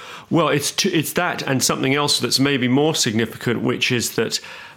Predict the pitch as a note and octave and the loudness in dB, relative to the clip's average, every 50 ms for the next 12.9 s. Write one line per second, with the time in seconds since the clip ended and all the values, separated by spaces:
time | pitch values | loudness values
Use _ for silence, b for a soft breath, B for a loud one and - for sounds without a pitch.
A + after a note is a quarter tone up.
0 | B _ - - - D#3 E3 D3 - D#3 D3 C#3 C#3 C#3+ C#3+ C#3 B2+ B2+ A#2+ A#2+ | B _ -4 0 0 2 2 2 2 2 2 4 4 4 4 4 4 2 2 0
1 | - - A#2+ A2+ - - C3 B2 A#2 A2 A2 G#2+ - - - B B B B B | 0 -4 -4 -4 -4 -2 0 2 2 2 2 2 0 -2 -4 B B B B B
2 | B B B - - F3 F#3+ F#3 F3+ - - D3+ B2 B2+ C3+ B2+ C3+ D3 D3+ - | B B B -6 -2 -2 0 0 -2 -2 -2 -2 0 0 0 2 2 2 0 0
3 | B2 D3 C3 - - - - B2 A2+ - - - - A#2 G#2 A2 G#2+ - C#3+ C#3 | -2 -2 -4 -2 -2 -2 0 0 0 -2 -4 -2 -2 0 0 -2 -2 -2 -2 0
4 | C3+ B2 A2+ A2 G#2+ - - G#2+ G2+ - - - D3+ D3+ C#3 A#2 F#2+ F2+ F#2+ F#2+ | 0 0 0 -2 -2 0 -2 -2 -2 0 0 0 2 2 2 2 0 0 -2 -4
5 | - - B B B B B B - - F3 F3+ F#3 F3+ D#3+ C3+ A#2+ - B2+ C#3 | -4 -8 B B B B B B -2 0 2 2 4 4 4 2 2 2 2 2
6 | D3 D3 C#3 B2+ B2+ B2 B2 A#2+ A#2+ - D3 D#3+ D#3+ C3+ G2+ G2 - A#2+ A#2 A#2 | 2 2 2 2 2 2 2 0 -2 0 0 2 2 2 0 0 0 0 2 2
7 | A#2+ C3 C3+ - - F#2 F#2 G2 F#2 G#2 F2 - - A#2 G2 - - B2 A#2+ A2+ | 2 0 0 -2 -2 0 0 0 0 -2 -2 -2 -2 -2 -2 -2 -2 0 2 2
8 | A2 G#2 G2 F#2+ F#2 G2 G2 G2 B B B B B - - - A2+ A2 A2 - | 2 2 0 0 0 -2 -2 -4 B B B B B -8 -4 -4 -4 -2 -2 -2
9 | B2+ B2 A2+ G#2 G2+ - - A#2 G2+ F2+ - G#2+ G2+ G2 G#2 G2 G2 G2+ G2+ G2 | -2 -2 -2 -2 -6 -4 -4 -4 -2 -2 -2 -2 0 0 0 0 0 0 0 0
10 | G2 F#2+ - - B B B B B B - - - - - - - - - - | -2 -4 -6 -10 B B B B B B -20 -20 -20 -20 -18 -10 -10 -10 -8 -6
11 | - - A2 A#2+ A2+ G#2 G#2+ G#2 - - A2 A2 A2 A2 G#2 A2 G#2+ F#2+ G2+ - | -4 -2 0 0 0 -2 -4 -6 -2 -2 0 0 2 0 0 0 -2 -2 -2 -4
12 | - - C3 B2+ B2 A#2+ A2 G#2+ A#2 A2 A2 - A#2+ A#2+ G#2+ B2 A#2+ - | -4 -4 -2 0 0 0 0 2 0 0 0 0 0 -2 0 -2 -4 -4